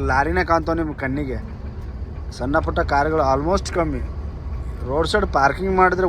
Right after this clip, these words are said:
ಉದ್ದಕ್ಕೆ ಒಂದು ಅರ್ಧ ಕಿಲೋಮೀಟ್ರ್ ಪಾರ್ಕಿಂಗಿಗೆ ಗಾಡಿ ನಿಂತಿರ್ತಾವೆ. ಅಲ್ಲ, ಗಾಡಿ ಮಾತ್ರ ಇಲ್ಲಿ ಸಿಕ್ಕಾಪಟ್ಟೆ. ಇಲ್ಲಿ ಅಲ್ಲಿ ಹೋದ್ಮೇಲೆ ಎಲ್ಲ ನಿಮಗೆ ಗೊತ್ತಾಗತ್ತೆ, ಬನ್ನಿ ಎಲ್ಲ ಹೇಳ್ತೀನಿ.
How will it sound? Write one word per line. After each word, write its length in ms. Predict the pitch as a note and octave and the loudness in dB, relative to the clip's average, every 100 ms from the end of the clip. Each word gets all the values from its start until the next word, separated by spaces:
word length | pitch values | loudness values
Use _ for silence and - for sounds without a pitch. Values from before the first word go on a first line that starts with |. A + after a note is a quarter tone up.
| D#3 | 0
ಉದ್ದಕ್ಕೆ 340 | D3+ D3 F3+ F3 | -2 2 4 4
ಒಂದು 140 | E3 D3+ | 4 2
ಅರ್ಧ 120 | D3 D3 | 2 0
ಕಿಲೋಮೀಟ್ರ್ 400 | F3 F3 F3+ E3+ C#3+ - - - - - C3 | 0 0 2 4 2 -2 -10 -8 -8 -4 2
ಪಾರ್ಕಿಂಗಿಗೆ 460 | B2+ A#2+ F3 E3+ D3 | 2 2 -2 0 2
ಗಾಡಿ 120 | D3 | 2
ನಿಂತಿರ್ತಾವೆ. 420 | D3 C#3 C3 A2+ - - - - - - - - - - - - - - - - - - - - - - | 2 -2 -4 -6 -8 -8 -8 -8 -10 -10 -10 -10 -10 -10 -10 -8 -8 -8 -6 -6 -4 -4 -2 -4 -4 -4
ಅಲ್ಲ, 120 | C3+ D3+ A#2+ | -2 0 4
ಗಾಡಿ 200 | C3+ G3 A3 | 4 4 4
ಮಾತ್ರ 180 | G3+ F#3 E3+ | 4 4 4
ಇಲ್ಲಿ 180 | F#3 F3+ - | 4 4 2
ಸಿಕ್ಕಾಪಟ್ಟೆ. 480 | C#3 F3+ E3 D#3+ G3 - - - - - - | 2 4 4 2 -2 -4 -8 -8 -8 -8 -6
ಇಲ್ಲಿ 140 | C#3+ D3+ C#3+ | -2 0 2
ಅಲ್ಲಿ 120 | C3+ | 4
ಹೋದ್ಮೇಲೆ 320 | F3 F#3+ F#3 D#3 | 4 6 6 6
ಎಲ್ಲ 100 | E3 D#3 | 6 4
ನಿಮಗೆ 260 | D3+ C#3 C3 A#2+ A2+ - - - - - - - - | 2 0 0 0 -2 -4 -6 -6 -6 -6 -6 -8 -6
ಗೊತ್ತಾಗತ್ತೆ, 400 | C#3+ D#3 D3 B2 A2+ | 0 4 4 2 0
ಬನ್ನಿ 180 | A#2+ G#2 - B2+ | -2 -2 -4 0
ಎಲ್ಲ 100 | B2+ B2+ | 2 2
ಹೇಳ್ತೀನಿ. 320 | B2+ A#2 | 0 -4